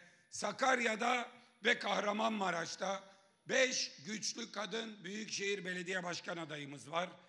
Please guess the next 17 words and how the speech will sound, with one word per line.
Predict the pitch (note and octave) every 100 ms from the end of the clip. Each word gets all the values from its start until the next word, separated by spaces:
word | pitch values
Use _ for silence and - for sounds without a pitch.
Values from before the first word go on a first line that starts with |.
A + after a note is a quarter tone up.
| _ _ -
Yetmez. | F3+ G3+ G3+ F#3+ F#3+ - - - - _ -
Gün | A#3 C#4 B3+
gelecek, | G#3+ G3 F3+ F#3+ B3 - - _ _
Cumhuriyet | - A3 A3 G3+ F#3 F3
Halk | F#3 A3+ E3+
Partisi'nde | E3+ D#3 D3+ D3 C#3+ D3+ F3 F3+ - _ _ _ - -
parti | - A#3 A3+ C4
grubunun | G#3+ G#3 G3+ G3+ G#3 A3 G#3+ - _
yarısı | A3+ A#3 G3 F#3 E3
kadın, | F3+ F#3 G#3 - -
yarısı | F#3+ F3+ E3 E3+
erkek | D3 - D3+
olacak. | D3 D#3 - B2+ - - - -
Belediye | G#3+ A#3+ B3 B3+ B3+
başkanlarının | A#3+ G#3+ - A3 G#3+ G#3 G#3+ B3 B3 - - - F3+
yarısı | C4+ C#4 C4 A#3+
kadın | G3+ A3+ A#3 C4